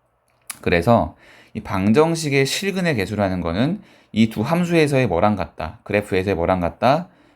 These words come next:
교점과 같다는 거고, 실근과, 방정식에서의 실근과 이 함수에서의 교점은요,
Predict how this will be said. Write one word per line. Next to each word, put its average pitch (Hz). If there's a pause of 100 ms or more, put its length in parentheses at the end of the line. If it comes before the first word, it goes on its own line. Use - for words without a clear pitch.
(140)
교점과 147
같다는 90
거고, 80 (340)
실근과, 180
방정식에서의 113
실근과 101 (120)
이 -
함수에서의 151
교점은요, 90